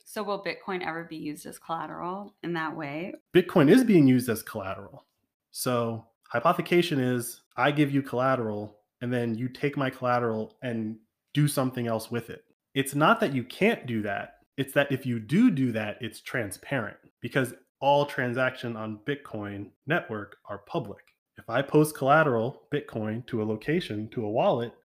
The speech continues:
Speaker 2: that you can't move and I can't move, then you can never move it.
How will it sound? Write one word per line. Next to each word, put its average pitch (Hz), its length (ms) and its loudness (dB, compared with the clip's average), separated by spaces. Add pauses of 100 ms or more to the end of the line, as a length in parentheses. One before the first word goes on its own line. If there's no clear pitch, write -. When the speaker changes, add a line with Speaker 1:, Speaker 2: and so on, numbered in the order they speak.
Speaker 2:
that 113 320 -6
you 123 200 -2
can't 143 320 -2
move 127 240 0
and 110 100 -4
I 160 100 0
can't 110 320 -6
move, 107 400 -8 (140)
then 120 240 -2
you 143 80 0
can 131 160 -2
never 107 220 -6
move 156 260 2
it. 98 160 -10